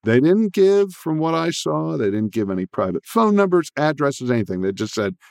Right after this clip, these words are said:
"Here are your school board members and their pictures." There is nothing illegal about that. Again, much less something the federal government needs to get involved in. But this is what the N S B A is sort of blowing out of proportion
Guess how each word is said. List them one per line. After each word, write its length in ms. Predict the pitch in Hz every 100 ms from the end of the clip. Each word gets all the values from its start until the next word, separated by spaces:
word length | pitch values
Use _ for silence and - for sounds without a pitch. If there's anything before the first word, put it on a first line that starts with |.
| _
"Here 140 | 135 156
are 60 |
your 100 | 190
school 260 | 180 180 165
board 180 | 160 143
members 400 | 143 139 143 - _ _ -
and 200 | 123 131
their 120 | 127
pictures." 720 | - 170 - - - - - _ _ _ _ _ _ -
There 140 | 160
is 180 | 180 147
nothing 440 | 175 226 214 202 -
illegal 640 | 165 156 214 190 180 117
about 380 | 113 110 101 85
that. 300 | 95 85 76 -
Again, 720 | 143 135 190 202 185 113 82 -
much 340 | 120 170 -
less 300 | 165 202 190
something 320 | - 143 131 123
the 80 |
federal 300 | 120 139 127
government 320 | 120 131 127 120
needs 240 | 123 110
to 60 | 113
get 100 | 113
involved 420 | 98 123 143 120
in. 140 | 98
But 180 | 101 -
this 220 | 226 -
is 160 | 214 185
what 220 | 151 -
the 120 | 131
N 140 | 139 143
S 160 | 135
B 160 | - 120
A 100 | 135
is 220 | 123 104
sort 160 | 127 104
of 80 | - _ _ _ _ _ -
blowing 540 | - 190 196 185 147
out 160 | 147 139
of 120 | 127 _ -
proportion 1040 | 139 - - 226 196 - 92 82 92